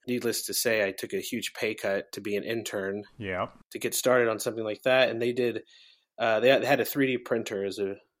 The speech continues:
Speaker 1: a big one, a very high quality one.
Speaker 2: What year is this?
Speaker 1: Uh, this is two thousand thirteen.
Speaker 2: Okay, so a while ago. And
Speaker 1: Yeah.
Speaker 2: I mean, three D printing, I'm just trying to put it into perspective what we have today.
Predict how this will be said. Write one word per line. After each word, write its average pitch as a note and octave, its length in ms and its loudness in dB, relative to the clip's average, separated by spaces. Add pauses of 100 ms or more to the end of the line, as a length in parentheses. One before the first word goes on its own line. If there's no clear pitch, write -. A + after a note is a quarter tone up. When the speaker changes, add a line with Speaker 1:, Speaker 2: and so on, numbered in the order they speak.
(100)
Speaker 1:
a G2 60 -10
big G#2 200 -2
one, F#2+ 220 -2
a - 20 -6
very A#2 200 0
high A2 160 -2
quality G2+ 400 -2
one. G2 240 -8 (220)
Speaker 2:
What G3+ 160 0
year F3+ 400 0
is F2+ 300 -10
this? E2 420 -10 (180)
Speaker 1:
Uh, C#3 480 6 (280)
this D3 440 2
is B2 360 -4
two B2 360 -2 (640)
thousand A#2 480 0
thirteen. B2+ 640 -4 (120)
Speaker 2:
Okay, A2+ 380 -4
so B2+ 200 -6
a G2+ 60 -2
while G#2 440 2
ago. F2+ 480 -4
And F2 200 -4
Speaker 1:
Yeah. A2+ 140 2 (200)
Speaker 2:
I G#2+ 60 -10
mean, G#2+ 160 -6
three C#3+ 220 0
D B2 100 2
printing, B2 360 0
I'm G#2 120 -2
just - 340 -6 (120)
trying A2 240 2
to F#2+ 40 -4
put A2 200 -4
it F#2+ 120 -4
into F2+ 160 -4
perspective F2+ 760 -4
what G2+ 180 0
we G#2 140 -4
have G#2+ 280 2
today. F2+ 600 -4